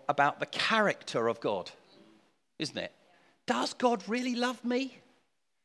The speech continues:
This thing has just happened to me, but I thought God loved me.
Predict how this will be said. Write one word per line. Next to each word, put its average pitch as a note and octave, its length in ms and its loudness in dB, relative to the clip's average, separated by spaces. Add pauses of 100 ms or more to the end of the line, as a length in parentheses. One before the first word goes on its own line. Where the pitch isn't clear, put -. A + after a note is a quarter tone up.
This - 220 2
thing B3 240 8
has G#3 140 2
just - 180 2
happened C#4 420 6
to G#3 120 2
me, G2+ 300 2 (600)
but C4+ 140 2
I C#4 80 4
thought C4+ 260 0
God C4 180 10
loved C#4+ 380 8
me. B2+ 240 4